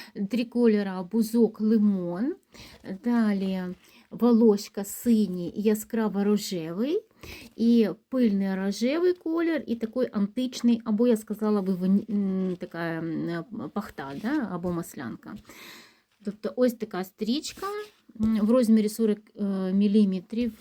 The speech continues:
рюшка, доступна до замовлення на сайті Лента Фетри Декор. А, дуже добре вона прасується. Різноманітні бантики. Ну, така вона, ну, вона така достатньо щільна.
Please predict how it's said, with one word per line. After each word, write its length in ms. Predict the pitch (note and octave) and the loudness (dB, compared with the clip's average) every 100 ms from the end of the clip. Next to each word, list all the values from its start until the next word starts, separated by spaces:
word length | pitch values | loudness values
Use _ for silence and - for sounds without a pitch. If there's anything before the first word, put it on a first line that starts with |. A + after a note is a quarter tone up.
| G#3 | -2
рюшка, 600 | F#3+ F#3 - - D4 F4+ | -2 -2 -6 -8 -4 0
доступна 460 | A#3 G#3+ - A3 G#3+ | 0 0 -2 -2 0
до 180 | G#3 | 0
замовлення 840 | G#3 G3 F3+ E3 F3+ A3 C4 E4+ G#4 _ - - _ | 0 -2 -4 -6 -6 -4 -4 -4 -6 _ -20 -20 _
на 120 | G#3+ | -6
сайті 400 | G#3+ A3+ G#3+ G#3 | -4 -4 -4 -4
Лента 280 | G3+ G#3 G#3 | -4 -4 -6
Фетри 400 | - A3 G#3+ G3+ | -10 -10 -6 -8
Декор. 560 | G3+ G3 - F3 E3+ _ _ _ _ _ _ _ _ _ _ _ _ _ _ _ _ _ _ _ _ _ - _ _ | -8 -12 -12 -16 -16 _ _ _ _ _ _ _ _ _ _ _ _ _ _ _ _ _ _ _ _ _ -20 _ _
А, 280 | - G3+ G3 | -4 -2 0
дуже 260 | F#3 A3 | 0 2
добре 300 | G3+ A#3 G#3 | 2 0 0
вона 240 | F#3+ F3+ G3 | -2 -4 -6
прасується. 1040 | - G#3 G#3+ - F3 F3+ F3+ - - F#3 F3+ F3+ _ - | -6 -10 -12 -16 -14 -12 -14 -18 -20 -18 -16 -18 _ -12
Різноманітні 680 | F#3 F3+ G3 G3 F#3 F#3 | -10 -4 0 0 -2 -6
бантики. 440 | F3+ A#3 C#4+ A3 C#4+ | -6 -6 -6 -6 -2
Ну, 220 | D#4+ - _ | -2 -2 _
така 240 | G#3+ F#3 | -10 -8
вона, 220 | E3 E3 | -10 -4
ну, 120 | F#3+ A3 | 0 2
вона 200 | G#3+ D4+ | 2 0
така 260 | C#4 F#3 | -6 -10
достатньо 460 | F3 F#3 A#3 A#3 A#3+ | -10 -8 -8 -4 -6
щільна. 560 | - A#3 G#3+ F3+ - | -4 -6 -6 -6 -12